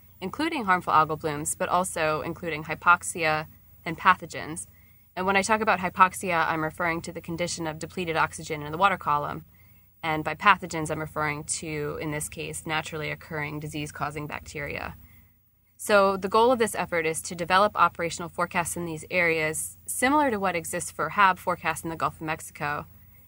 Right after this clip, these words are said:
And we're looking at delivering these forecasts at a national scale,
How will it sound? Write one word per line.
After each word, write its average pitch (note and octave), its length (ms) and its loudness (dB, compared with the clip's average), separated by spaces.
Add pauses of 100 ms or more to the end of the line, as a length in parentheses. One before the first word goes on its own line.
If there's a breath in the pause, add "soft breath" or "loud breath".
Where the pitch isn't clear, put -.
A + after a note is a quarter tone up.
(100 loud breath)
And G#3 160 0
we're A3 100 4
looking A#3+ 340 2
at G#3 100 2
delivering F3+ 380 -2
these D#3+ 160 -6
forecasts E3 520 -2
at E3+ 100 -6
a E3+ 40 -6
national F3 480 2
scale, G#3 600 4